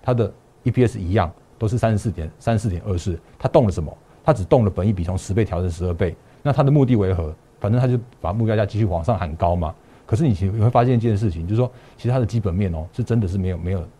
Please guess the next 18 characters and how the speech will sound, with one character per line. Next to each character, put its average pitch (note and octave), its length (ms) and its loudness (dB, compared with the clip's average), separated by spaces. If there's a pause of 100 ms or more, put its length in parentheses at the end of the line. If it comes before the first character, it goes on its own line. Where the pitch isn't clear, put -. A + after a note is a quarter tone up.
(120)
就 - 80 -18
是 - 100 -10
没 F#2+ 120 -2
有 F2 80 -2
去， F2+ 120 -8 (140)
去 - 140 -6
改 D#2+ 160 -8
变 E2 160 -6
的， D#2 80 -10
因 C#3+ 100 0
为 C3 80 -4 (320)
E D#3+ 100 4
P D3 160 6
S A2+ 120 2
也 F#2 40 0
没 F2 140 0
变 F2 240 0
啊， D2+ 140 -6